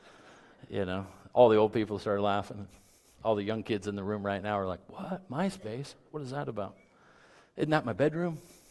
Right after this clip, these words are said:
<laughs> Uh, no, no, there was a social media platform called MySpace. Anyway, but, um,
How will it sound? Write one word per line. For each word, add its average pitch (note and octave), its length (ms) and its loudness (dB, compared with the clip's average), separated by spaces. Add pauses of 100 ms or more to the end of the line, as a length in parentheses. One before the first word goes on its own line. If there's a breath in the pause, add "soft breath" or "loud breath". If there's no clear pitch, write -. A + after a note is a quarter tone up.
(100)
<laughs> D#3+ 80 -2 (1800 loud breath)
Uh, B2 400 10 (480 loud breath)
no, D#3 380 2 (540 loud breath)
no, C3+ 260 2
there D3 120 -2
was C#3+ 140 -6
a C#3+ 60 -12
social C#3 340 -4
media C3 500 -4
platform A2 460 -4
called A#2 240 -6
MySpace. G#2 560 -6 (1080 soft breath)
Anyway, D#3 420 10
but, B2 340 4
um, A2 260 0